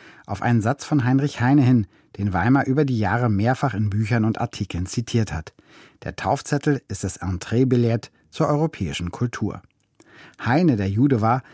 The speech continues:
hatte sich taufen lassen, um als Rechtsanwalt arbeiten zu dürfen, es jedoch kurz darauf bereut. Während Heine damit den Ausschluss von Nichtchristen beklagte, scheint Weimar die Verknüpfung von christlichem Glauben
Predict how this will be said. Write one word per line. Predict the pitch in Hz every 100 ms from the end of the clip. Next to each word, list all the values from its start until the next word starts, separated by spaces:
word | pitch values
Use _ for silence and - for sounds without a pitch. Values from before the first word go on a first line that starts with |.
| - -
hatte | 117 120
sich | 98 -
taufen | 113 143 143
lassen, | 139 - 156
um | 127
als | 104 107
Rechtsanwalt | 95 135 117 113 107 127 -
arbeiten | 95 110 104 107
zu | 95
dürfen, | 90 85 95 -
es | 110 120
jedoch | 113 123 -
kurz | 123 -
darauf | - 92 123 -
bereut. | 147 120 92 - - _ _ -
Während | 107 107 98 -
Heine | 135 190
damit | 123 107 113
den | 110 104
Ausschluss | 110 - - 156 -
von | 104
Nichtchristen | 117 - - 143 - 131
beklagte, | 123 117 117 120 - 151 - - -
scheint | - 110 107
Weimar | 101 156 196
die | 120
Verknüpfung | - 104 - 160 - 127
von | 104 92
christlichem | - 135 - 92 90
Glauben | 82 87 127 139